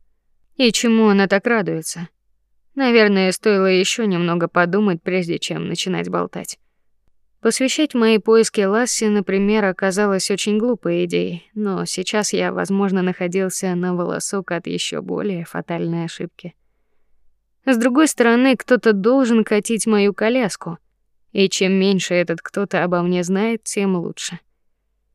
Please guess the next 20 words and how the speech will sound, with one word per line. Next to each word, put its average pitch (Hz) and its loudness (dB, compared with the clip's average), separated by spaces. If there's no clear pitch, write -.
Это 262 6
я 208 6
понял 202 4
вчера, 202 -2
после 180 -4
того, 185 0
как 180 -2
Ласси 208 -2
наябедничал 190 0
моей 185 0
маме, 202 0
что 180 -10
я 170 -6
попросил 180 -4
его 175 -2
сфотографировать 180 -4
одну 185 -2
надпись 175 -4
на 185 0
могиле. 175 -2